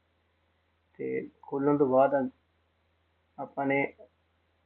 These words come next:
ਉਹਨੂੰ ਫੇਰ ਦੁਬਾਰਾ ਉੱਦਾਂ ਹੀ ਪਿੰਚ ਕਰ ਲੈਣਾ ਅੰਗੂਠੇ ਦੀ ਮਦਦ ਨਾਲ,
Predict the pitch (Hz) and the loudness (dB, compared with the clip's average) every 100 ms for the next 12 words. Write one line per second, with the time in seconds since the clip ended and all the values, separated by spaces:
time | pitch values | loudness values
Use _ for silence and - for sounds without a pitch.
0 | _ _ _ _ _ - 151 151 - 143 | _ _ _ _ _ -14 -8 -6 0 2
1 | 147 139 131 127 127 131 - _ - 127 | 4 4 4 2 0 -2 -6 _ -8 -8
2 | - 135 131 131 127 143 _ _ _ _ | -4 0 2 2 0 -2 _ _ _ _
3 | _ _ _ _ _ - 127 127 127 127 | _ _ _ _ _ -8 -8 -4 -2 0
4 | 120 127 127 | 2 2 0